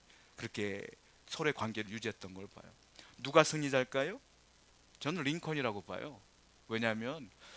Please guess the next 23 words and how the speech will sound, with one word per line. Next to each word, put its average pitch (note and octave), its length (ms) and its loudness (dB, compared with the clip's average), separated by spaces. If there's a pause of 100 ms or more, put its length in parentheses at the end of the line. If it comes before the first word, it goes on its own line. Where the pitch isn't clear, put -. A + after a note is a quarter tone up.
링컨은 D#3 500 2
적이든 C#3 520 4
아구든 A2+ 380 2
다 F#2+ 240 -2
품을 G#3 340 -6
수 - 140 -8
있는 B2+ 300 -6 (280)
인품이 D#3 460 -2
되었기 G#2+ 360 -2
때문에 A#2 580 -2 (360)
훌륭한 F#3+ 400 4
인품이었다라고 C3 840 2
생각합니다. - 640 -10
그런데 C#3+ 220 -2
사실은 D3 540 6 (420)
링컨은 F#3 380 8
처음부터 G#3+ 420 4
고매한 D#3+ 420 6
인격자가 C3 480 0
아니에요. G2+ 500 -2 (680)
왜냐하면 D3 600 4 (300)
젊을 D#3 300 6
때 D3+ 380 8